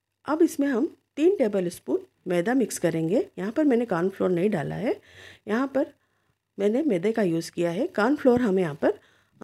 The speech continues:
ग्रेवी बनाते समय यूज़ करेंगे। अब मैरिनेट हुए इसे पन्द्रह से बीस मिनट हो चुके हैं। एक फ्राई पैन में हमने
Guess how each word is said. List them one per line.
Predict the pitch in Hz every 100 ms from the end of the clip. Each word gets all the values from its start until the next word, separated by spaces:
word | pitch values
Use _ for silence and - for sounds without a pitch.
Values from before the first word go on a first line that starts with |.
| -
ग्रेवी | 208 226 294
बनाते | 240 202 196
समय | 202 180 208 - - -
यूज़ | 156 151
करेंगे। | 151 147 143 151 160 _ _ _ _ _
अब | - 269 - - _ _ _ -
मैरिनेट | 196 226 247 233 240
हुए | 233 202 214
इसे | 208 240
पन्द्रह | 175 185
से | 190
बीस | 190 190
मिनट | 190 196
हो | 226
चुके | 233 175 185
हैं। |
एक | 233
फ्राई | - 175
पैन | 180 190
में | 185
हमने | 180